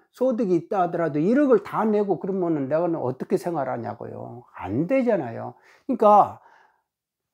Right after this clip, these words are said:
집값이 아무리 오른다 한들 그거는 미래, 미실현 이익이고, 예? 지금 보유세는 매년마다 나가는 내 호주머니에서 나가야 될 현실적인 비용이다, 이겁니다.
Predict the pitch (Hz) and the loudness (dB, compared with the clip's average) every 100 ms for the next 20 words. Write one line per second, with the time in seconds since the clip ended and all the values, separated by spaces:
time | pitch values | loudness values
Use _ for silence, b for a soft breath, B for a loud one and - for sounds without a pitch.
0 | _ _ _ _ _ _ 220 - 285 294 | _ _ _ _ _ _ 2 8 8 6
1 | 143 196 302 320 330 196 202 226 226 165 | 4 4 6 6 6 6 6 4 2 2
2 | 175 214 190 101 110 _ 226 285 254 143 | 0 0 -2 -4 -12 _ -4 0 0 0
3 | 180 254 277 226 120 - _ _ 147 247 | 0 2 4 4 2 -6 _ _ 0 4
4 | 277 254 - 226 220 214 208 175 _ 165 | 2 0 -8 -2 0 0 -2 -8 _ -6
5 | 160 185 160 131 120 98 113 147 110 - | -4 -2 -4 -6 -8 -6 -2 -2 -2 -8
6 | _ - 165 - b b b b _ - | _ -14 -14 -14 b b b b _ 2
7 | 240 294 240 185 220 202 - 175 175 175 | 4 4 6 6 6 4 0 0 0 -2
8 | 143 214 285 302 262 240 196 165 147 170 | 0 2 2 2 2 2 2 0 -2 -2
9 | 165 151 175 175 247 330 330 269 233 196 | -2 0 -2 -2 -2 2 2 2 -2 -2
10 | 165 143 156 151 143 151 190 - _ - | -2 0 0 0 -2 -2 -4 -6 _ 0
11 | 302 302 294 269 - 208 190 220 214 - | 0 0 -2 -4 0 0 0 -2 -4 -12
12 | _ 147 180 202 147 143 110 120 113 120 | _ 4 6 6 2 -4 -8 -10 -12 -14
13 | 135 - - | -18 -20 -20